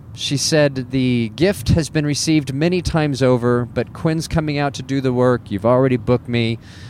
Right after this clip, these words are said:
I'll love him forever, but, um, no thank you." So I was doubly inspired. And my business is filled with, um, arrogance or ego,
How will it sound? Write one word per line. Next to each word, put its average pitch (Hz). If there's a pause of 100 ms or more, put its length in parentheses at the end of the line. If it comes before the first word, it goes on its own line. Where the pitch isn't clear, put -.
(120)
I'll 104
love 127
him 127
forever, 110
but, 98
um, 95 (100)
no 107
thank 90
you." 82 (500)
So 139
I 139
was 135 (140)
doubly 143 (120)
inspired. 104 (520)
And 165
my 269
business 160 (240)
is 139
filled 165
with, 131
um, 101 (260)
arrogance 160 (440)
or 104 (180)
ego, 185